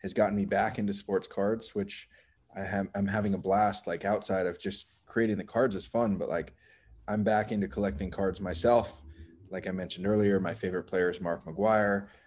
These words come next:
I have a huge Mark McGwire collection that I continue to grow every single day. And, like, it's just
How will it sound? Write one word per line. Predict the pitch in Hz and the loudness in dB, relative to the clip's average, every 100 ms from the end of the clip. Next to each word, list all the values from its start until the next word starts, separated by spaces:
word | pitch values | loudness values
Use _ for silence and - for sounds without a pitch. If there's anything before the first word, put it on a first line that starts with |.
| _ 95 | _ -10
I | |
have | 90 87 - - - - | -4 -4 -6 -18 -20 -6
a | 98 | -4
huge | 101 - 131 127 107 101 | -4 0 6 8 6 4
Mark | 98 95 | -2 -2
McGwire | 95 95 95 92 | -2 0 0 0
collection | - 95 90 - 95 | -2 -4 -4 -6 -6
that | 90 | -6
I | |
continue | 85 95 - 98 95 | -6 -8 -6 -4 -2
to | 87 | -4
grow | 87 90 87 | -2 -2 0
every | 87 90 | -2 -4
single | - 90 | -8 -10
day. | 85 90 95 | -6 -2 -2
And, | 92 | -2
like, | 90 90 | -4 -8
it's | - 67 | -12 -10
just | 104 - | -10 -10